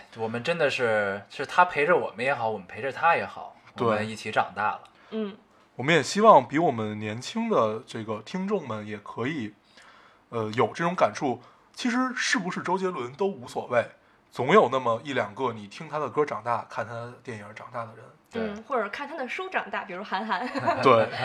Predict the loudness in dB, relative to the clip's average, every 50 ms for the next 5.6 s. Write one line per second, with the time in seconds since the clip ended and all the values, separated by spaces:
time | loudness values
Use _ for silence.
0 | -2 -2 -2 0 2 2 2 2 2 6 8 8 8 6 2 -4 -4 -2 -2 0
1 | 0 0 2 2 0 0 0 0 0 0 -2 -6 -6 -4 -4 -2 -2 -2 -4 -4
2 | -8 -8 -6 -6 -6 -4 -4 -6 -6 -6 -8 -6 -6 -8 -8 -8 -8 -8 -8 -10
3 | -10 -12 -16 -20 _ _ _ _ _ _ _ _ _ _ _ _ _ _ _ _
4 | _ _ _ -20 -4 2 4 6 6 6 4 2 0 -6 -14 -20 -20 -20 -20 -20
5 | -20 -20 -20 _ 2 4 6 6 6 4 0 -2